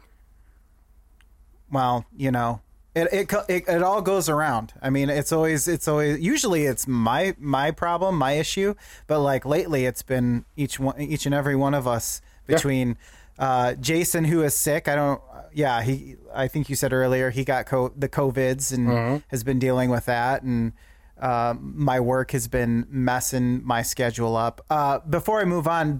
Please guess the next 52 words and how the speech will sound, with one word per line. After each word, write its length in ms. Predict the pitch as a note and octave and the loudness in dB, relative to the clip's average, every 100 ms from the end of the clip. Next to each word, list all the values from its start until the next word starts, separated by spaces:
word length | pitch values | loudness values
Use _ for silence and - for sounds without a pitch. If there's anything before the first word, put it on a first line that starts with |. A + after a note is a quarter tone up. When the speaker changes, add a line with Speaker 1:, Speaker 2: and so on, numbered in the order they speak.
| - | -4
Speaker 1:
uh, 240 | C#3+ E3 | -2 0
what's 280 | D#3 F3 G#3 | 0 0 -2
the 100 | G#3+ | -2
damage 380 | F3 F#3 F3 D3+ | 0 0 0 0
like 240 | D#3 C#3+ | -2 0
on 160 | C#3 C#3+ | 0 0
the 80 | C3 | 0
roof 520 | A2 D3 B2+ - - | 0 0 0 -4 -10
or 200 | C3+ C#3+ | -2 0
on 200 | C#3+ C#3+ | 2 2
your 160 | C#3 C#3 | 2 0
ceiling 400 | - C#3+ C#3 B2 | 0 0 0 0
right 180 | A#2 A2+ | -2 -2
there? 160 | B2 | -2
Because 320 | A2+ B2+ C#3 - - - - | -2 -2 -4 -4 -14 -16 -4
I 160 | E3 | 0
had 520 | F3 F3+ E3+ D3 C#3 - | 0 2 2 0 -2 -2
a 100 | D3 | -2
bathtub 460 | C#3 D3+ D3+ C#3+ A#2+ | 0 0 0 -2 0
leak, 360 | A#2+ B2 A#2 - | 0 0 -2 -2
and 380 | C#3 B2+ A#2+ A2+ | 0 0 0 -2
the 80 | |
damage 640 | B2+ C3 C3 B2 A2+ - - - | -2 0 0 0 -4 -8 -10 -10
is 220 | C#3 B2 - | -6 -4 -4
quite 320 | - B2+ - | -2 -2 -2
extensive. 720 | C3+ - C3+ A#2+ B2+ A2 - | -8 -6 -2 -2 -2 -6 -2
Speaker 2:
No, 140 | C3 D3 | 2 4
Speaker 1:
it 20 | |
was 100 | D3 | 6
right 120 | C#3+ C#3 | 4 4
Speaker 2:
it's 100 | - | 2
Speaker 1:
where 140 | D3 | 2
the 160 | C3 A#2+ - - | 2 -2 -8 -8
tape 260 | - C#3 B2 | -2 -2 0
lines 360 | A#2 A#2 A#2 | 0 0 -2
were. 280 | A#2+ A#2+ A#2+ - - | -2 -2 -4 -10 -6
Speaker 2:
It's 240 | - C#3+ - | -2 -2 2
good. 260 | D3+ C#3+ - - - C#3 | 2 2 -2 -20 -14 2
No 160 | C3+ | 4
worries. 260 | C3+ C3 B2 | 6 6 4
I 60 | A#2+ | 4
had 120 | B2+ | 2
the 80 | B2 | 2
dehumidifier 720 | C3 C#3+ C#3+ C#3+ D#3+ D3+ C#3+ | 4 4 4 2 4 2 4
go. 160 | D3+ D3 | 4 6
There's 180 | C3 B2+ | 4 2
no 100 | B2+ | -2
staining. 460 | - C#3+ C3+ C3+ | -2 -2 2 2
There's 160 | A#2+ A2+ | 2 0
no 100 | A#2 | 0
nothing. 380 | A#2 A2 G#2 G2 | 0 0 -8 -10
So 240 | A2 G2 | -10 -10